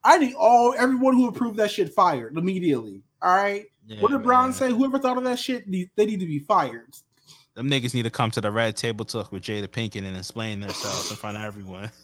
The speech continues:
Speaker 2: <laughs> Like
Speaker 1: Gee, that shit is awful. Like, what the fuck? Okay, I'm gonna stop. You know, I'm gonna try not
Speaker 2: Yeah.
Speaker 1: to dunk on it too hard because of future plans and whatnot.
Speaker 2: Yeah.
Speaker 1: Uh, but yeah, man, I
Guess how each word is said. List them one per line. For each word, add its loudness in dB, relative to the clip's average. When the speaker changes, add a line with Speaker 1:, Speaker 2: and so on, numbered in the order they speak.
Speaker 2:
<laughs> -8
Like -12
Speaker 1:
Gee, 2
that 0
shit 2
is 2
awful. 0
Like, -4
what -2
the -6
fuck? -4
Okay, -4
I'm -10
gonna -6
stop. -16
You -10
know, -4
I'm -4
gonna -4
try -10
not -4
Speaker 2:
Yeah. -12
Speaker 1:
to -10
dunk -2
on -2
it -6
too -6
hard -2
because -10
of -20
future -6
plans -14
and -20
whatnot. -16
Speaker 2:
Yeah. -2
Speaker 1:
Uh, 2
but 0
yeah, 4
man, -2
I 0